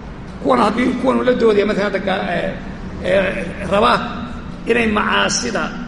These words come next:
iyo waxay samaynayaan qadarka u xujaystaan oo yidhahdaan, "Dee, waa, waa wax Ilaahay qadira, anagu wax kale u dhaafi kar-, ma dhaafi karno." Oo gaajadu hadday ku hayso, gaajadu, dee, waa qadar, faraha ka qaad.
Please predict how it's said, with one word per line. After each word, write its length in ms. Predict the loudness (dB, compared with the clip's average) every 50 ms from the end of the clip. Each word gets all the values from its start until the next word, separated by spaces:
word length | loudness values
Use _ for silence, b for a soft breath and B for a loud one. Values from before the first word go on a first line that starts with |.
| -10 -10
iyo 220 | -8 -6 0 2 2
waxay 200 | 2 4 2 0
samaynayaan 760 | 0 0 -2 -2 0 0 0 0 0 2 2 2 2 2 0 -2 -4 -6 -8 -10 -10 -12 -12 -12 -4 0
qadarka 360 | 0 2 2 2 2 2 0
u 60 | 0
xujaystaan 560 | 0 -4 -2 0 0 0 0 0 0 2 2 2
oo 40 |
yidhahdaan, 320 | 4 4 4 4 2 0 0 -2
"Dee, 100 | -2 0
waa, 260 | 2 2 2 0 -2 -4 -8 -10 -10 -10 -12 -12 -12 -6
waa 120 | 0 0
wax 100 | 2 2
Ilaahay 240 | 4 4 4 2 2
qadira, 320 | 0 -2 -2 -2 0 0 0
anagu 160 | 0 0 -4
wax 80 | -2
kale 140 | 0 0 0
u 40 | 0
dhaafi 200 | 0 0 0 0
kar-, 100 | -2 -2
ma 80 | -2 0
dhaafi 200 | 0 0 0 0
karno." 200 | -4 -6 -6 -6 -8 -8 -10 -8 -8 -8 -8 -10 -10 -10 -10 -10 -10 -10 -10 -12 -12 -14 -14 -14 -14 -14 -14 -14 -14 -14 -14 -14 -6 0
Oo 140 | 2 2 2
gaajadu 440 | 4 2 2 2 2 2 0 0 2
hadday 280 | 2 2 2 2 0 0
ku 120 | 2 0
hayso, 340 | -2 0 -2 -2 -4 -6 -8 -8 -8 -10 -10 -12 -12 -12 -14 -14 -14 -14 -14 -14 -14 -14 -14 -14 -14 -14 -14 -14 -14 -12 -12 -12 -12 -12 -12 -12 -12 -2
gaajadu, 340 | 2 4 4 6 6 4 4 4
dee, 120 | 4 6
waa 140 | 6 6 4
qadar, 280 | 4 2 2 2 0 0
faraha 260 | 2 0 0 0 0
ka 60 | -2 -6
qaad. 180 | -6 -6 -6